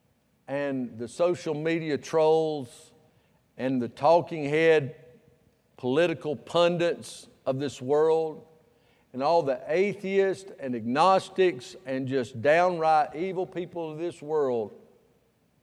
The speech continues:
have utter control. When Jesus comes back, he will not be wearing a crown of thorns. That picture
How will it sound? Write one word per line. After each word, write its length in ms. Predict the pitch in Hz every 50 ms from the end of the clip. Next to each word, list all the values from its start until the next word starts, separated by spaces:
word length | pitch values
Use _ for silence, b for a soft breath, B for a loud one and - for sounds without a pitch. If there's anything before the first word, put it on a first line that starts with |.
| _ _ _ _ _ _ _ _ _ _ _ _ _ _ _ _ _ _ _ _ _
have 320 | - 160 165 165 147 123 - -
utter 260 | 156 170 180 180 175
control. 880 | 143 - 175 165 147 - - 156 147 139 120 110 101 98 - - - - - - - _ _ _ _ _ _ _ _ _ _ _ _ _ _ _ _ _ _ _ _ _ _ _ _ _ _ _ _ _ _ _ _ _ _ _ _ _ _ _ _ -
When 120 | 110 107
Jesus 440 | 107 135 180 190 170 139 143 123 -
comes 320 | - 160 156 143 135 110
back, 300 | 127 147 143 131 120 120
he 120 | - 143 139
will 140 | 131 135 135
not 280 | 143 143 139 135 135
be 120 | 139 147 135
wearing 360 | 139 147 139 127 113 107 104
a 60 | 101
crown 320 | - - 120 113 113 110
of 100 | 104 101
thorns. 360 | - - 117 107 101 92 - - - - _ _ _ _ _ _ _ _ _ _ _ _ _ _ _ _ _ _ _ _ _ _ _ _ _ _ _ _ _ _ _ _ _ _ _ _ _ _ _ _ _ _ _ _ _ _ _ _ _ _ _ 104
That 380 | 104 147 170 185 165 - - -
picture 640 | 160 156 135 117 - - - 120 104 98 92 -